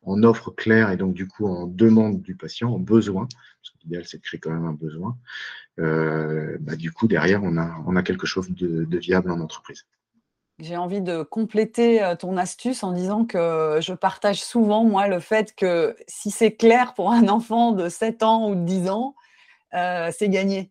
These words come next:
Speaker 2: en fait. Et quand c'est clair, c'est simple, mais être simple, c'est très compliqué. <laughs>
Speaker 1: <laughs> Oui, c'est évident, ouais. C'est évident, et c'est surtout quand, euh, mes enfants m'ont demandé, « Mais tu vas faire quoi, papa ? » <laughs> Et comme j'ai plusieurs tranches d'âge, bah, du coup, ça, ça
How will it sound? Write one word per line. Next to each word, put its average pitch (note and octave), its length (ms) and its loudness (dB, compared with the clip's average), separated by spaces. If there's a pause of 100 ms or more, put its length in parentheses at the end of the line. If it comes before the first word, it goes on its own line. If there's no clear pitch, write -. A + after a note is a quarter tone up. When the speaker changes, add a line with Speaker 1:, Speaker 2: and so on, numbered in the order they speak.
(120)
Speaker 2:
en D3+ 140 -6
fait. C#3+ 380 -6
Et D#3 840 -2
quand G3 100 -2
c'est A3+ 220 -2
clair, A3+ 220 2
c'est A3 160 0
simple, C#4 380 0
mais F#3+ 120 0
être F#3 120 0
simple, D4 280 0
c'est - 240 -6
très C#4+ 320 -6
compliqué. A#3 580 -2 (140)
<laughs> - 360 -4 (300)
Speaker 1:
<laughs> - 220 0
Oui, A#2+ 120 10
c'est - 220 -6
évident, F2+ 440 4
ouais. D2+ 60 -2 (420)
C'est - 140 4
évident, B2+ 280 10
et A2+ 80 6
c'est B2 140 4
surtout C#3+ 300 6
quand, B2+ 300 4
euh, A2+ 400 8
mes A#2 160 4
enfants C3+ 200 2
m'ont B2 140 2
demandé, « A#2 280 0
Mais G#2 180 -2
tu - 120 -16
vas F#2 80 -8
faire F#2+ 160 -14
quoi, A#2 120 -10
papa ? » A2 240 -14 (880)
<laughs> B2 160 -4 (800)
Et A2 160 -4
comme C#3 160 6
j'ai C3+ 140 2
plusieurs C#3 320 2
tranches B2 260 -2
d'âge, C#3 280 2 (120)
bah, A2+ 120 2
du A#2 140 -4
coup, E3 160 -10
ça, G#2 880 -4
ça F#2+ 280 -10